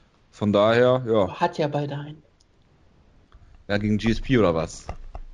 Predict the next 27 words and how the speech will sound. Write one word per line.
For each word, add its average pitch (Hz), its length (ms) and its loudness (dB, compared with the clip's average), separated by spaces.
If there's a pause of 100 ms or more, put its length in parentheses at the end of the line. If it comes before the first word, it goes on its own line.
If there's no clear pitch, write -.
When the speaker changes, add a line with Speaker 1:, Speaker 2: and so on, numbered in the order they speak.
(140)
Speaker 2:
Ja, - 80 -6
genau. 302 380 0 (640)
Speaker 1:
Ja, 98 160 0
ein 127 220 2
Glück. 120 180 2 (720)
Man, 117 280 2
äh, 110 360 2
ja, 165 200 2
gut, 131 180 -8
dass 135 140 2
sie 135 60 -2
das 131 140 0
Eisen 127 200 2
noch 135 100 0
schmie-, 143 340 -4
äh, 117 220 4
Eisen 135 180 2
noch 127 100 0
schmieden, 135 280 -6
solange 123 220 -2
es 127 100 -8
warm 131 220 0
ist. - 220 -14 (420)
Aber 117 140 4
gut, 127 180 2 (480)
äh, 104 260 4
ja, 92 220 -2